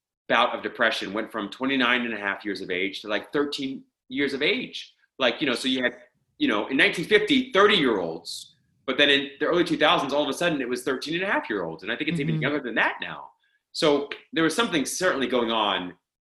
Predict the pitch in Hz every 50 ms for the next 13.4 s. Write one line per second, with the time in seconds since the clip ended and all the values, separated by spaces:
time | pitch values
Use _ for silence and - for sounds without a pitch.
0 | _ - 120 113 101 95 92 90 87 - - _ _ _ _ _ _ _ _ _
1 | _ _ _ _ _ _ - - - 139 127 135 - - 113 101 95 92 92 -
2 | _ _ _ _ _ _ _ _ _ _ _ _ _ _ _ - 127 127 120 -
3 | - 117 101 101 98 95 92 - _ _ _ _ _ _ _ _ _ 107 117 117
4 | 113 113 - - 113 104 98 - - _ _ _ _ - 117 113 117 127 127 -
5 | 110 92 85 80 76 76 80 - _ _ _ _ _ _ _ _ 156 160 165 147
6 | 110 123 117 113 110 117 117 - - - _ - 156 160 170 170 165 156 143 147
7 | 139 123 117 113 113 110 - - - _ _ _ _ _ _ _ 156 147 135 131
8 | 131 127 - 123 123 113 - - - - 170 202 196 196 - 196 175 160 143 -
9 | 107 123 117 113 127 127 127 123 120 101 - 113 107 - - - - 135 135 156
10 | 151 - - - _ _ _ _ _ 120 127 135 131 135 127 127 127 127 123 -
11 | - - - 160 170 185 175 - 185 160 135 127 123 117 113 110 104 - _ _
12 | _ _ _ _ _ _ _ _ _ _ _ _ _ _ _ - - - 160 151
13 | 147 143 135 135 131 127 - -